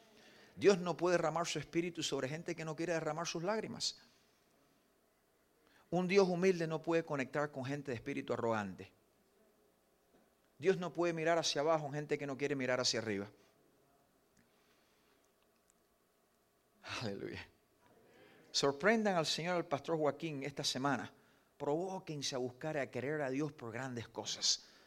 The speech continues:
Créanle a Dios que este es el año. En la Biblia siempre vienen muchos profetas nuevos y dicen, "Este es el año", pero la Biblia no dice, "Este es el año". La Biblia sabe lo que dice, "Este es el día".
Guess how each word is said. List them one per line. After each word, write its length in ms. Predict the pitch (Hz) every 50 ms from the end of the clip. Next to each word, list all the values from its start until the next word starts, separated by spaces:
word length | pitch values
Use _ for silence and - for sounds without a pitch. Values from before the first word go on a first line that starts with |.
| - - - - - - - - -
Créanle 560 | 170 180 202 233 240 226 208 190 175 165 156
a 40 | 147
Dios 240 | 160 185 180 156
que 100 | - -
este 160 | 151 - - 165
es 120 | 156 -
el 120 | 160 143 151
año. 420 | 170 175 170 151 143 135 127 117 - - - - -
En 80 | 147 156
la 80 | 165 165
Biblia 320 | 180 214 214 196 185 170
siempre 460 | 165 - 190 190 180 - 190 170 - - - - - - - - - _ _ -
vienen 220 | 147 160 175 170
muchos 240 | 170 175 - 180 160
profetas 460 | - 147 139 - 170 180 - 156 131
nuevos 200 | 131 160 170 165
y 20 | 160
dicen, 220 | 170 160 185 190
"Este 180 | 240 233 - 240 233
es 60 | 226 220
el 80 | 226
año", 400 | 233 233 220 190 165 151 143 139
pero 260 | - 147 147 143 139 - - - - - - _ -
la 100 | 160 160
Biblia 220 | 185 220 220 226
no 120 | 202 196 196
dice, 220 | 208 214 - -
"Este 160 | 175 - -
es 80 | 180 170
el 120 | 160 165
año". 220 | 165 147 131 127 123
La 100 | 123 131
Biblia 200 | 160 180 180 165
sabe 160 | - 180 175
lo 80 | 175 175
que 80 | 180
dice, 160 | 175 - -
"Este 160 | 165 - - 190
es 80 | 170
el 180 | 175 151 135 127
día". 300 | 143 139 104 78 -